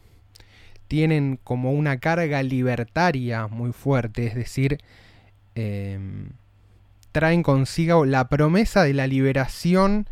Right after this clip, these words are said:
del sistema monetario, digamos, de sus cadenas políticas, si se quiere, ¿no? Porque Bitcoin es como una especie de moneda digital. Bitcoin es una moneda digital, eh,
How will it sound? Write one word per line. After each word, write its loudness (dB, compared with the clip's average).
del 0
sistema 0
monetario, 2
digamos, 0
de 0
sus -2
cadenas 0
políticas, -2
si -12
se -12
quiere, -4
¿no? 2
Porque -4
Bitcoin 0
es -4
como -6
una -4
especie -4
de -6
moneda -2
digital. -2
Bitcoin -2
es 0
una -6
moneda -4
digital, -2
eh, -8